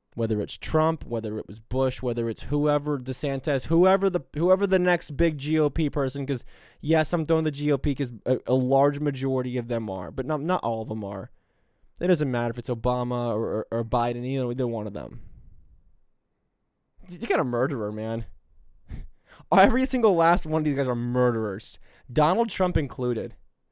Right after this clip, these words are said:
Look, Dave Smith said it best. Donald Trump should belong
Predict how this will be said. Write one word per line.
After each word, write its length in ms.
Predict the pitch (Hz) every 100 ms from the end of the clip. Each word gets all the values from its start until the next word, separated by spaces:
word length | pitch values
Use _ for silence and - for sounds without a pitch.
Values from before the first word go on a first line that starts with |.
| _ _ _ _ _ -
Look, 240 | 170 131
Dave 260 | 117 151 185
Smith 300 | - 196 185
said 240 | - 160
it 100 | 123
best. 400 | 120 123 95 - - _ _ _ _ _ _ - 104
Donald 300 | 135 147 175
Trump 220 | - 170
should 180 | - 147
belong 440 | 139 139 139 135